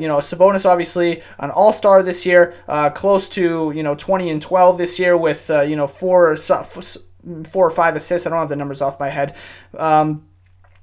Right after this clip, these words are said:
but he gives the Pacers a dynamic, uh, there. A guy you can kinda throw it to at the elbow, work a little bit of offense off of,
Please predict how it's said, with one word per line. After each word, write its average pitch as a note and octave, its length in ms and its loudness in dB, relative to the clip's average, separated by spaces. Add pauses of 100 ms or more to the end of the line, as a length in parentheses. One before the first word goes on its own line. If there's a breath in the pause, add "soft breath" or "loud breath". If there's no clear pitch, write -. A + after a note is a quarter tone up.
(140)
but F#3+ 220 6
he G#3 120 -2
gives G3+ 380 2
the F3+ 500 -8 (140 loud breath)
Pacers F3+ 460 -2
a D#3 100 -6
dynamic, D#3+ 720 -2
uh, C#3+ 180 0
there. C3+ 280 -2 (200 loud breath)
A D#3 60 -12
guy E3+ 160 6
you F3+ 120 2
can F3 140 -10
kinda E3+ 200 0
throw F#3 260 4
it F3+ 120 0
to F#3 140 -2
at F3+ 100 -2
the F3 120 2
elbow, D#3+ 320 4
work E3+ 300 0
a F3+ 40 -2
little F3+ 180 2
bit E3+ 100 2
of D#3+ 200 0
offense E3 300 -4
off E3+ 240 2
of, E3 220 0